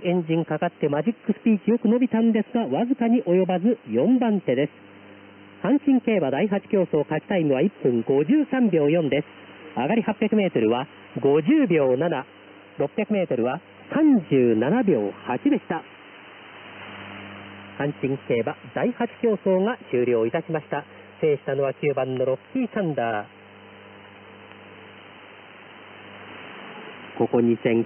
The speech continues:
九着、十着。若干、結果が出ていませんでしたが、ここではしっかりと勝ち上がっております。さあ、二着、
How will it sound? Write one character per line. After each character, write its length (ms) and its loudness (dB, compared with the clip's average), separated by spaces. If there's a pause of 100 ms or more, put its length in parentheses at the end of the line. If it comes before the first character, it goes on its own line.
九 180 4
着、 300 -2
十 180 0 (200)
着。 140 -2 (1300)
若 120 -4 (120)
干、 240 -6 (680)
結 220 4
果 100 2
が 100 0
出 100 2
て 100 -2
い 80 0
ま 140 0
せ 80 2
ん 100 4
で 80 4
し 80 -6
た 80 2
が、 120 4
こ 100 -8
こ 100 -2
で 80 4
は 100 2
し 40 -16 (180)
っ 20 -10
か 80 -2
り 60 -2
と 80 -4
勝 200 -4
ち 20 -6
上 120 2
が 80 0
っ 40 -4
て 140 -4
お 60 0
り 100 -2
ま 100 -2
す。 40 -12 (100)
さ 100 -4
あ、 60 -2
二 120 0
着、 140 -2